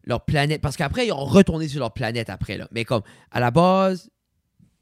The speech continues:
ils ont, ils ont, ils ont décollé, ils se battaient dans l'espace à la recherche de, de vie parce que la planète était détruite.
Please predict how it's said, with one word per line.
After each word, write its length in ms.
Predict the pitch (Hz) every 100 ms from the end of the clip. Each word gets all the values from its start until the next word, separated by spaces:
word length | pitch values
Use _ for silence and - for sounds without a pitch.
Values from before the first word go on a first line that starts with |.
| -
ils 80 | 123
ont, 140 | 110
ils 140 | - 113
ont, 180 | 104 -
ils 160 | - 117
ont 100 | 117
décollé, 320 | 143 165 165 160
ils 40 |
se 40 | 127
battaient 200 | 131 147
dans 60 |
l'espace 760 | 131 123 151 143 143 147 139 - _ _ _ _ _ -
à 60 |
la 80 | 120
recherche 480 | 117 117 147 131 120
de, 120 | 113
de 180 | 104 107
vie 280 | 107 117 131
parce 120 | 123 110
que 20 |
la 40 |
planète 200 | 117 117
était 80 | 113
détruite. 500 | 110 101 143 143 139